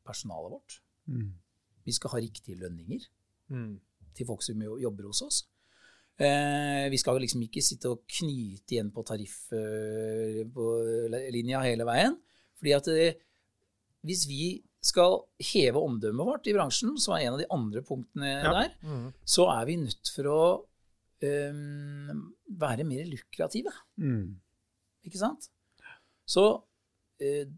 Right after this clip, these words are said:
Speaker 1: da må det rett og slett på disse restaurantene som har kvalitet i alle ledd, så, så må det faktisk koste litt mer å gå og spise.
Speaker 2: Mm.
Speaker 1: Men
Speaker 3: Ja.
Speaker 1: da vet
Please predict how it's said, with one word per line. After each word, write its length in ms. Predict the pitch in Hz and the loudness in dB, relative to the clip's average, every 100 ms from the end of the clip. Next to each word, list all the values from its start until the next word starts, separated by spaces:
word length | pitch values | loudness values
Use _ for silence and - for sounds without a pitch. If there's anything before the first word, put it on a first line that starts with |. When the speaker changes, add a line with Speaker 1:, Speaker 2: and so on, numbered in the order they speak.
| _ _ | _ _
Speaker 1:
da 120 | 151 | 4
må 240 | 277 131 120 | 6 0 0
det 120 | 190 | 0
rett 220 | 127 - | 0 -4
og 60 | - | -4
slett 200 | 160 - | -4 -6
på 60 | 180 | -4
disse 260 | 180 - 117 | -2 -2 -2
restaurantene 640 | 117 147 110 110 151 277 | -2 -2 -2 -2 -2 -2
som 160 | - 196 | -4 -2
har 180 | 139 120 | -2 -2
kvalitet 540 | - 147 135 117 107 | -2 -4 -2 -4 -2
i 40 | 143 | -4
alle 180 | 113 117 | -4 -4
ledd, 200 | 120 - | -6 -4
så, 260 | - 208 - _ - | -2 -2 -4 _ -6
så 140 | - | -2
må 180 | 165 131 | 0 0
det 140 | 131 151 190 | -2 -4 -8
faktisk 560 | - - - - - | -8 -8 -2 -2 -2
koste 260 | - - - | -2 -4 -4
litt 180 | 110 - | -8 -8
mer 140 | 98 | -10
å 100 | 101 | -8
gå 60 | 107 | -8
og 100 | 123 | -8
spise. 320 | - 117 277 - _ 131 | -8 -4 -4 -6 _ -2
Speaker 2:
Mm. 280 | 123 101 87 | 0 0 -2
Speaker 1:
Men 100 | 156 | 2
Speaker 3:
Ja. 20 | |
Speaker 1:
da 140 | 160 | 2
vet 220 | 226 117 | 2 -4